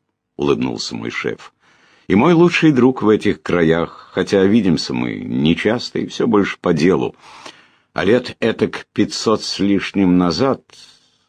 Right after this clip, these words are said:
у нас был невероятно бурный роман. Жители Китари получали море удовольствия, когда после очередной ссоры я арестовывал её именем закона и через весь город конвоировал в дом на дороге.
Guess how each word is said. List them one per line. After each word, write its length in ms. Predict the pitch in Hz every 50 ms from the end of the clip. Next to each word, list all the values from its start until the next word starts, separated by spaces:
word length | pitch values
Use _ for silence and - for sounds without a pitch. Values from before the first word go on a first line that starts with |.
| _ _ _ _
у 80 | - 76
нас 220 | 73 65 64 64
был 260 | 58 60 73 71 67
невероятно 880 | 64 64 - 78 95 107 101 98 95 92 87 82 82 78 - - - 62
бурный 460 | 60 57 60 62 57 55 58 58 55 53
роман. 440 | 52 55 53 53 53 50 50 50 _ _ _ _ _ _ _ _ _ _ _ _ - - - - - - -
Жители 400 | 90 90 113 151 151 151 135 139
Китари 480 | - - 113 - - 143 139 139 131
получали 520 | 123 123 110 107 104 101 - 131 127 120 113
море 320 | 110 110 110 120 120 110
удовольствия, 800 | 107 107 98 98 92 98 113 117 107 - - - 92 87 85 76
когда 300 | - 82 80 80 85 82
после 320 | - 92 85 80 87 87
очередной 500 | 80 76 - 87 82 78 73 85 82 80 73
ссоры 600 | - - - - 95 101 113 107 90 73 - _ _ _ _ _ _ _
я 220 | - 71 80 87 - -
арестовывал 960 | 92 87 82 92 87 - - - - 104 101 95 87 78 65 60 62 60
её 180 | 62 62 60 65
именем 480 | - - 101 82 80 76 73 76 73 64
закона 680 | - - 73 67 - - 107 131 139 135 98 64 - - _ _ _ _ _ _ _ _ _ -
и 100 | 87 -
через 380 | - - - 85 80 69 67
весь 300 | 69 69 73 71 65 65
город 380 | 60 65 87 104 92 90 67 -
конвоировал 760 | - - 76 67 60 65 67 71 76 78 73 65 65 65 64
в 100 | 57 57
дом 400 | 57 53 - 73 80 76 65 62
на 140 | 71 69 65
дороге. 600 | 64 67 67 67 71 73 71 65 58 - 58